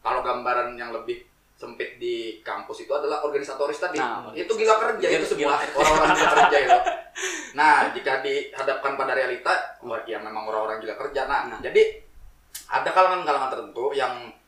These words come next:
Speaker 1: memang tidak mem-, tidak bisa memahami terhadap kesibukan tadi.
Speaker 2: Hmm.
Speaker 1: Nah, artinya apa? Kita di sini itu
Speaker 2: Iya.
Speaker 1: mencari partner ini adalah justru dengan mencari yang sesuai dengan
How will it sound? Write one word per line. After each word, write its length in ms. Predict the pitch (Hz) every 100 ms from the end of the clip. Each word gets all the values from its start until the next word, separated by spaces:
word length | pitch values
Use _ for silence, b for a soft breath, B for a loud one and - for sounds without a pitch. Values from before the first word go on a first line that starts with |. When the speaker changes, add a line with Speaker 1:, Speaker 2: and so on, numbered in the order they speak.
| _ _
Speaker 1:
memang 500 | 95 98 127 156 - _ _ -
tidak 160 | 107 110
mem-, 160 | 107 _ 104 _
tidak 160 | - 110
bisa 200 | 107 -
memahami 480 | - 113 113 107 101
terhadap 400 | - - - -
kesibukan 540 | - - 90 - - -
tadi. 400 | - - 90 -
Speaker 2:
Hmm. 160 | - _ _ - -
Speaker 1:
Nah, 240 | - 107 -
artinya 320 | - 151 160
apa? 320 | - 127 -
Kita 220 | - - 123
di 80 |
sini 400 | 117 107 95 98 139 - _ _ _
itu 160 | 110 110
Speaker 2:
Iya. 120 | 151 -
Speaker 1:
mencari 120 | 117 -
partner 400 | 113 117 120 110 107
ini 300 | - 101 110 _ _ _ _
adalah 480 | 95 87 90 120 -
justru 380 | 101 - 135 147
dengan 300 | 104 131 139 - - - - - -
mencari 480 | 98 107 90 127
yang 120 | 127 104
sesuai 420 | - 107 110 107
dengan 160 | 117